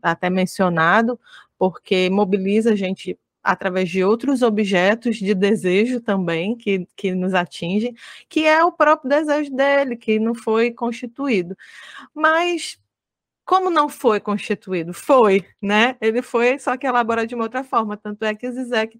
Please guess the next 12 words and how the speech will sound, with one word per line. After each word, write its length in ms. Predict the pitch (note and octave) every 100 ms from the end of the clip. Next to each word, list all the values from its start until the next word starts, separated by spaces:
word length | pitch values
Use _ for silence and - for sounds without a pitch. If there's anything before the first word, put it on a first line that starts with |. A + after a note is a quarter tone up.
| -
tem 180 | C4+
filmes, 520 | D#4 E4 E4 F4 B3 G3+
né? 340 | F#3+ G#3 B3 A#3 - - -
Ele 180 | F3 F#3
produziu 680 | - G#3 B3 A3 A3 C4+
filmes 720 | D4+ - G3+ G#3 A#3 B3+ B3+ _ _ _ _ _
e, 720 | F3 F3+ F3 F3 - F3+ E3+ F3
e 40 |
acho 380 | E3+ F#3 G#3 F3+ _ _
que 160 | G3+
são 260 | F#3 - F#3+
filmes, 580 | - G3 F#3+ F#3+ F3+